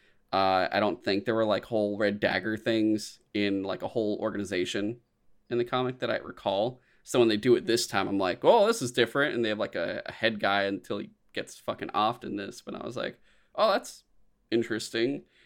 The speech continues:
And they're there specifically just to kill clandestines. That's even more interesting.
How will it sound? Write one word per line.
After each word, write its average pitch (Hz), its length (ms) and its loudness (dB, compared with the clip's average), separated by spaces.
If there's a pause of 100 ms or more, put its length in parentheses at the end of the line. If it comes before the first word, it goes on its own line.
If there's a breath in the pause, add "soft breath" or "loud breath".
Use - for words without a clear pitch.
And 113 160 -2
they're 110 120 0
there 110 300 0
specifically 117 640 -2
just 120 200 -4
to 110 80 -14
kill 120 180 0
clandestines. 127 640 2
That's 131 360 -6
even 131 240 0
more 113 180 4
interesting. 123 640 0